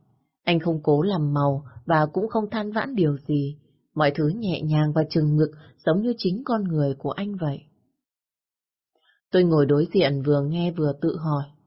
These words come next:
tại sao một người đàn ông như thế này lại xuất hiện đúng lúc tôi đang cảm thấy trống rỗng? Gần năm giờ chiều tôi xin phép ra về. Khi đứng dậy Trọng nhìn tôi, ánh mắt dịu dàng nhưng lại rất thẳng thắn.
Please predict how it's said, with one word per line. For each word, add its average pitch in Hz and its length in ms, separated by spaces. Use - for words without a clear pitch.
tại 196 220
sao 233 100
một 185 200
người 156 160
đàn 147 260
ông 208 200
như 208 140
thế 240 100
này 151 300
lại 165 300
xuất 247 140
hiện 151 240
đúng 151 200
lúc 254 160
tôi 180 140
đang 165 220
cảm 143 260
thấy 147 240
trống 143 300
rỗng? 233 240
Gần 160 160
năm 170 140
giờ 160 60
chiều 143 360
tôi 165 100
xin 165 240
phép 226 100
ra 190 80
về. 143 220
Khi 220 120
đứng 170 220
dậy 170 280
Trọng 151 260
nhìn 147 260
tôi, 190 300
ánh 175 220
mắt 285 140
dịu 175 280
dàng 147 300
nhưng 165 240
lại 160 140
rất 247 240
thẳng 143 280
thắn. 156 340